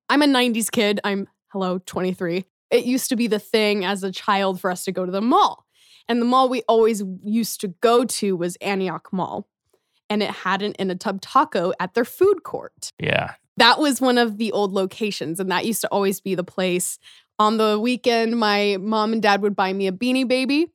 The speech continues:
Speaker 1: if I was good. <laughs> And then we would get In a Tub tacos. And, and another part of that childhood, too, was along with the tacos, we would always have their fried cauliflower.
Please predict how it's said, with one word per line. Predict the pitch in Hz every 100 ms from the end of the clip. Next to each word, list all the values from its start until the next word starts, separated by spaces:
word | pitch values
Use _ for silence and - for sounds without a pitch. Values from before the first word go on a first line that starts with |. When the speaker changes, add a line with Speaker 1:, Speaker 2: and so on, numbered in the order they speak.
| _ -
Speaker 1:
if | 202
I | 180 180
was | 254 -
good. | 277 302 - - - -
<laughs> | - - - - -
And | 370 381
then | 370 302
we | 302
would | - 320 -
get | 254 254
In | 247 233
a |
Tub | 233 233 233
tacos. | 311 302 - 156 156 262 - - - - _ -
And, | 220 220 220
and | 233
another | 226 247 247 240 220 _ _ _
part | - 240 233
of | 226
that | 202 180
childhood, | 190 196 196 196 185
too, | 226 214
was | 190 185 180 - _ _ _ -
along | 214 208 220 233
with | 208
the | 214
tacos, | 185 202 180 196 196
we | 190
would | 185
always | 190 185
have | - 190
their | 185 180
fried | - 185 185
cauliflower. | - 180 202 - 269 269 302 339